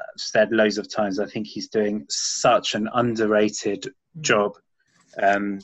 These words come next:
Speaker 1: managing, he, he managed them to, I can't remember where exactly they finished, somewhere around seventh,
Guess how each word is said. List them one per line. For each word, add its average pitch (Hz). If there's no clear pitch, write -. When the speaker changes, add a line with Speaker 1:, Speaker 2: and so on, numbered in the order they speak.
Speaker 1:
managing, 117
he, 113
he 117
managed 123
them 113
to, 104
I -
can't 107
remember 101
where 101
exactly 113
they 101
finished, 113
somewhere 101
around 101
seventh, 107